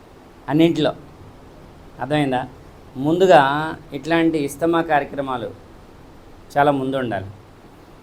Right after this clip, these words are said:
అర్థమవుతుందా? ఎన్ని పనులున్నా పక్కన పెట్టి, లేదా ఆ పనులు మళ్ళీ పోయైనా చేసుకోవచ్చు అని ఆలోచన పెట్టి ఇస్తమా కార్యక్రమానికి రావటం అనేది భూమి మీద అతి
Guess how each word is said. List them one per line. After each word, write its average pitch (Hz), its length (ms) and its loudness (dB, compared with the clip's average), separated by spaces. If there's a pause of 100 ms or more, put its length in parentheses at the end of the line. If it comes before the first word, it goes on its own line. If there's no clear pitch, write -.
(880)
అర్థమవుతుందా? 131 420 -2
ఎన్ని 165 300 2
పనులున్నా 151 580 0
పక్కన 143 360 -4
పెట్టి, 123 400 -8 (1120)
లేదా 139 540 4 (120)
ఆ 127 80 2
పనులు 143 340 0
మళ్ళీ 139 280 0
పోయైనా 151 400 0
చేసుకోవచ్చు 143 600 -6
అని 139 100 -4
ఆలోచన 131 460 0
పెట్టి 120 420 -10 (1040)
ఇస్తమా 160 380 0
కార్యక్రమానికి 127 720 -2
రావటం 117 380 0
అనేది 123 360 -8
భూమి 147 640 -2
మీద 120 320 -6 (1160)
అతి 139 400 -8